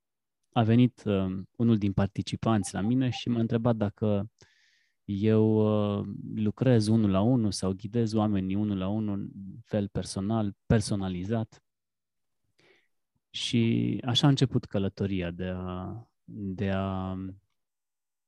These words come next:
activa partea din mine care poate să susțină oamenii în felul ăsta, lucrând unul la unul sau cu grupuri mici, însoțind propria mea călătorie de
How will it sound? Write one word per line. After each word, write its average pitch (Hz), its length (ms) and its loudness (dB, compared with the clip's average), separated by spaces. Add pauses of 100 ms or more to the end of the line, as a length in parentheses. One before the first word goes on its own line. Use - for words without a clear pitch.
(520)
activa 110 580 -2
partea 117 400 0
din 98 240 -6
mine 110 280 0
care 95 260 -6
poate 98 280 -6
să 104 160 -10
susțină 98 540 -6
oamenii 92 360 -4
în 98 60 -10
felul 95 300 -6
ăsta, 95 240 -10
lucrând 98 380 -6
unul 98 200 -2
la 92 80 -4
unul 113 220 -2
sau - 180 -10
cu 104 100 -10
grupuri 98 340 -8
mici, 117 320 -6 (2750)
însoțind 127 560 2
propria 143 300 4
mea 113 140 4
călătorie 98 580 0
de 98 580 -4